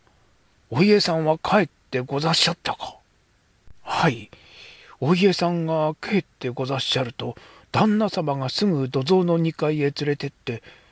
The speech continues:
それぎり何でもお百と八畳の座敷で酒飲んでござっしゃるが、お家さんな何の御用があったやら。」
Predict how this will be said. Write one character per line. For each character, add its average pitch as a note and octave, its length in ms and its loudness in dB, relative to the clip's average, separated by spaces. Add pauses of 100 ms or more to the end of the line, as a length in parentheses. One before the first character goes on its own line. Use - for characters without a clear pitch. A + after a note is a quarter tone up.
(260)
そ - 200 -4
れ F3+ 100 2
ぎ E3 140 0
り D#3+ 160 0
何 D#3+ 260 -2
で B2 120 -6
も A#2+ 200 -4 (380)
お A#2+ 100 -2
百 - 300 0
と A#2+ 140 -4
八 - 380 0
畳 D3+ 220 0
の A2+ 100 -10
座 A#2+ 140 -8
敷 - 280 -8
で A#2+ 180 -6 (260)
酒 - 360 -2
飲 A#3+ 160 4
ん D3 120 -2
で A#2 80 -10
ご A2+ 180 -12
ざ A#2 100 -4
っ A#2+ 40 -8
し - 240 -4
ゃ C#3 40 -2
る A#2+ 120 -8
が、 G#2 160 -6 (920)
お C3 120 0
家 F3 180 2
さ C#3 140 -2
ん C3+ 120 -8
な C3 180 -4
何 D#3 400 0
の B2 80 -6
御 - 180 -10
用 A#2 180 -6
が F#2+ 200 -10
あ - 40 -2
っ C3 140 -12
た - 160 -6
や - 140 -8
ら。」 - 180 -16